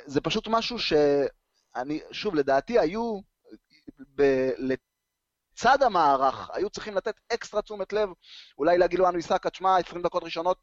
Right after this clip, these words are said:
תצמד לאנחליניו, פתח עליו עין, אל, אל תהיה, אל, אל,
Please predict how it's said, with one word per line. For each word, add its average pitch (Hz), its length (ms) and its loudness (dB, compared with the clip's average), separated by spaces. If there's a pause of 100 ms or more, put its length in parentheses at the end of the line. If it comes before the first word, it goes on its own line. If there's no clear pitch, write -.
(160)
תצמד 151 420 -2
לאנחליניו, 160 680 2
פתח - 260 -4
עליו 160 220 2
עין, 185 200 0 (560)
אל, 170 420 2
אל 170 240 -2
תהיה, 185 320 -2
אל, 160 180 0
אל, 185 100 -2